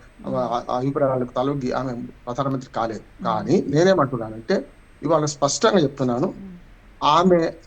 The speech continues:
Speaker 2: ఇరవై తొమ్మిది, ఆ, మన తొమ్మిది డిసెంబర్ నాడు,
Speaker 1: మ్మ్.
Speaker 2: ఇరవై తొమ్మిది నాడు ఒక చారిత్రక దినం, ఇరవై తొమ్మిది నాడు ని-, ని-, నిరాహార దీక్ష మొదలుపెట్టారు కేసీఆర్ గారు.
Speaker 1: ఆ,
Speaker 2: అప్పటిదాకా
Speaker 1: ఇవాళ
Speaker 2: తెలియకపోతారు.
Speaker 1: విరమించారు.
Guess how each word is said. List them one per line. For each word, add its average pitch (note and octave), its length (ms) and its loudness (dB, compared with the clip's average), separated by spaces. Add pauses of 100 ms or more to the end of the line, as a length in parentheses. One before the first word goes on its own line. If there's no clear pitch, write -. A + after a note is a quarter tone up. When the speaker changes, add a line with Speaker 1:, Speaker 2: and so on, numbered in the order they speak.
Speaker 2:
ఇరవై E3+ 280 2
తొమ్మిది, D3+ 540 -6 (120)
ఆ, A#2+ 160 -12
మన A#2 200 -10 (100)
తొమ్మిది D#3+ 440 4 (380)
డిసెంబర్ C3 340 2
నాడు, A2 120 -10
Speaker 1:
మ్మ్. - 200 -14
Speaker 2:
ఇరవై C3 140 0
తొమ్మిది C#3+ 240 2
నాడు D#3+ 340 2
ఒక E3+ 300 -2
చారిత్రక D3+ 320 -2
దినం, C3 300 -4
ఇరవై D3 200 0
తొమ్మిది C#3 260 -2
నాడు D#3 460 -4 (180)
ని-, B2+ 300 -6
ని-, C3 200 0
నిరాహార C#3+ 280 2
దీక్ష C3+ 200 -8
మొదలుపెట్టారు A#2+ 560 -6
కేసీఆర్ A#2+ 420 -4
గారు. A2 160 -8
Speaker 1:
ఆ, - 20 -10
Speaker 2:
అప్పటిదాకా A#3+ 520 4
Speaker 1:
ఇవాళ D4+ 280 6
Speaker 2:
తెలియకపోతారు. C#4 240 4
Speaker 1:
విరమించారు. D#4+ 580 2